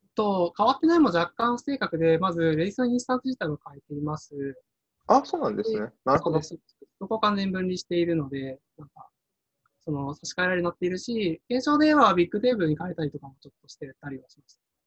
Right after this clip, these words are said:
Speaker 1: ビッグテーブル、ただ、
Speaker 2: うんうんうん。
Speaker 1: レイテンシーはやっぱりあっちの方が増えたので、採用はしていないんだけど、それができ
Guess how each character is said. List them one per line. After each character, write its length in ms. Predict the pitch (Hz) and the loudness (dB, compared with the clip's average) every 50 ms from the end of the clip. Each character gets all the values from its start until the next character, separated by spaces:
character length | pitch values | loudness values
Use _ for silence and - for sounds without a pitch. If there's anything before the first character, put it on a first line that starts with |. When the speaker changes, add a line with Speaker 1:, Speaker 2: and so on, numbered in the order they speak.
| _ - | _ -20
Speaker 1:
ビ 60 | - | -10
ッ 20 | |
グ 60 | _ | _
テ 60 | - 294 | -2 0
ー 40 | |
ブ 60 | 262 202 | 2 4
ル、 40 | |
た 100 | 208 180 | 4 4
だ、 80 | 160 147 | 4 4
Speaker 2:
う 20 | |
ん 40 | 143 | 0
う 20 | 139 | -4
ん 80 | 127 - - | -6 -10 -14
う 40 | 131 | -18
ん。 60 | 127 _ _ _ _ _ - | -18 _ _ _ _ _ -8
Speaker 1:
レ 80 | 233 | -4
イ 20 | - | 0
テ 100 | - 269 | 2 0
ン 60 | 269 | 2
シ 100 | - 269 | 2 4
ー 40 | 262 | 4
は 80 | 254 | 6
や 40 | 254 | 6
っ 60 | 247 | 6
ぱ 80 | - 233 | 4 4
り 60 | 190 | 4
あ 60 | 165 | 2
っ 60 | 165 - | 0 -2
ち 120 | - 220 | -2 -2
の 100 | 202 180 | 0 0
方 100 | 160 143 | 0 0
が 140 | 147 143 135 | -2 -2 0
増 100 | - 165 | 2 0
え 40 | 160 | 2
た 100 | 160 151 | 0 0
の 140 | 139 135 131 | -4 -4 -4
で、 300 | 135 135 131 131 127 - _ _ _ _ _ _ _ _ _ _ _ _ _ | -6 -6 -6 -8 -10 -12 _ _ _ _ _ _ _ _ _ _ _ _ _
採 60 | - 156 | -2 0
用 180 | 156 156 156 | 2 2 2
は 120 | 156 156 156 | 2 0 -2
し 40 | |
て 80 | - 170 | -2 0
い 60 | 165 | 2
な 80 | 165 165 | 2 2
い 60 | 165 | 2
ん 40 | 165 | 2
だ 80 | 170 | 2
け 80 | - 226 | 0 2
ど、 340 | 233 254 247 226 170 147 - | 2 2 2 2 0 -2 -4
そ 100 | - 160 | -2 0
れ 80 | 160 | 0
が 60 | 156 147 | 2 0
で 100 | 151 | 0
き 60 | 151 | -4